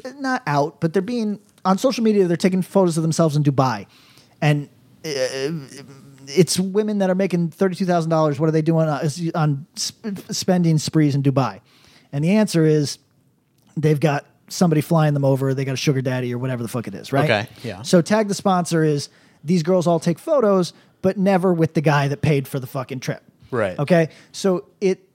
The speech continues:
Speaker 1: now tag the sponsor. It is funny. I'm not gonna lie.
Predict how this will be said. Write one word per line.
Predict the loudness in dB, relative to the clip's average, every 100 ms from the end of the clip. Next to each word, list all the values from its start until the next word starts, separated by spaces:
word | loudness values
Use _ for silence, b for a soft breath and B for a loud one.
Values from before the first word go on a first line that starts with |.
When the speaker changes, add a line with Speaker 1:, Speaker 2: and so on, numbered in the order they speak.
| _ _ _ -4
Speaker 1:
now | 0 2
tag | 2 2
the | 0
sponsor. | 0 0 2 -2 -2 _ _ _ _ _ -2
It | -2 0
is | 2 2 0
funny. | -6 0 2 2 0 -2 -4
I'm | -2
not | 0 0 0
gonna | 2
lie. | 2 2 0 0 -4